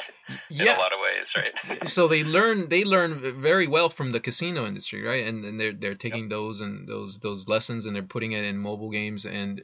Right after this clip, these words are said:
Speaker 2: you know, I, I, I wonder if V R is going to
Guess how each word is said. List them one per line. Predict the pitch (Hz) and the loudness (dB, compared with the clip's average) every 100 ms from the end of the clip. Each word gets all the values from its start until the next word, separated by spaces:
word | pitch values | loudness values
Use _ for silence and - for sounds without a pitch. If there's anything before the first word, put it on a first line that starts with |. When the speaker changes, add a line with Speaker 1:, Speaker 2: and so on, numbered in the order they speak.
| - | -12
Speaker 2:
you | 113 117 | -8 -4
know, | 107 | -2
I, | 101 104 - - _ - | 0 -2 -4 -18 _ -4
I, | 110 | -2
I | 110 110 | 0 -2
wonder | 113 117 127 117 | -2 -2 0 2
if | 110 107 - | 0 -2 -8
V | 117 113 | -4 0
R | 107 107 | 2 2
is | 104 101 | 0 -4
going | 101 104 101 98 | -4 -4 -4 -6
to | 98 95 95 95 98 101 101 | -6 -6 -6 -6 -6 -6 -8